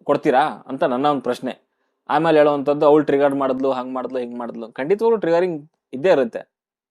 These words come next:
So ಮೊನ್ನೆ ಅಲ್ಲಿ ರಿಷಾ ಜೊತೆಗೆ ಆ ಟಾಸ್ಕ್ ಅಲ್ಲಿ ಜಗಳ ಆಡ್ಬೇಕು ಅಂದಾಗನು ಕೂಡ ಅಷ್ಟೇನೆ, ಅನ್ನೆಸೆಸರಿ ಆಗಿಯೂ ಕೂಡ ರಕ್ಷಿತಾ ಬಂದ್ಲು. ಇಲ್ಲ, ಅನ್ನೆಸೆಸರಿ ಆಗಿ ಅಶ್ವಿನಿ ಬತ್-, ಬತ್ತಿದ್ದಾರೆ. ರಾಶಿಕಾದು ರಕ್ಷಿತಾದು ಮ್ಯಾಟರ್ ಇರೋವಂಥದ್ದು, ಈ ಅಶ್ವಿನಿ ಅವ್ರದ್ದು ಬಾತ್ರೂಮ್ ಕ್ಲೀನ್ ಮಾಡೋವಂಥದ್ದು.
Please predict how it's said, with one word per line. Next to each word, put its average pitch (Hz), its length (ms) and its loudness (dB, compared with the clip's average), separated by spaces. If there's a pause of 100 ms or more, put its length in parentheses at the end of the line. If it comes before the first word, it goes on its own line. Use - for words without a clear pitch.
(320)
So 123 80 -8
ಮೊನ್ನೆ 156 220 0
ಅಲ್ಲಿ 160 200 4
ರಿಷಾ 139 220 0
ಜೊತೆಗೆ 165 360 2
ಆ 160 60 6
ಟಾಸ್ಕ್ 143 340 0
ಅಲ್ಲಿ 156 140 2
ಜಗಳ 135 180 2
ಆಡ್ಬೇಕು 135 380 -2
ಅಂದಾಗನು 135 320 -4
ಕೂಡ 185 140 -2
ಅಷ್ಟೇನೆ, - 420 -10
ಅನ್ನೆಸೆಸರಿ 160 580 -6
ಆಗಿಯೂ 170 180 0
ಕೂಡ 180 120 -2
ರಕ್ಷಿತಾ 147 360 0
ಬಂದ್ಲು. 110 400 -6 (480)
ಇಲ್ಲ, 180 300 6
ಅನ್ನೆಸೆಸರಿ 190 560 4
ಆಗಿ 185 200 8
ಅಶ್ವಿನಿ 175 320 2
ಬತ್-, 123 260 -2
ಬತ್ತಿದ್ದಾರೆ. 107 520 -8 (380)
ರಾಶಿಕಾದು 208 560 4
ರಕ್ಷಿತಾದು 165 460 2
ಮ್ಯಾಟರ್ 139 280 0
ಇರೋವಂಥದ್ದು, 113 540 -4 (120)
ಈ 170 120 4
ಅಶ್ವಿನಿ 175 360 4
ಅವ್ರದ್ದು 185 260 4
ಬಾತ್ರೂಮ್ 156 340 2
ಕ್ಲೀನ್ 135 180 0
ಮಾಡೋವಂಥದ್ದು. 113 440 -6